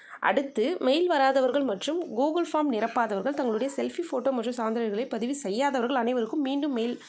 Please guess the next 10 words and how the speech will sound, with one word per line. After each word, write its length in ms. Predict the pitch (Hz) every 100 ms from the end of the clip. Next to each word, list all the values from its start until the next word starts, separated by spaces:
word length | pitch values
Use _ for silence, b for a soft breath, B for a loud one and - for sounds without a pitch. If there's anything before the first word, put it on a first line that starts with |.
| B B
அனுப்பப்படும் 480 | 214 220 226 214 208
இன்றிரவு. 400 | 202 208 196 185 - B B
இது 140 | - 247
சம்பந்தமாக 480 | 254 262 294 294 302
அவர்களுக்கு 480 | 240 233 240 247
உரிய 260 | 226 254 311
தகவல் 300 | - 208 269
வழங்க 280 | 294 226 247
அன்புடன் 300 | 277 202 247
கேட்டுக்கொள்கிறேன். 600 | 233 196 202 196 214 330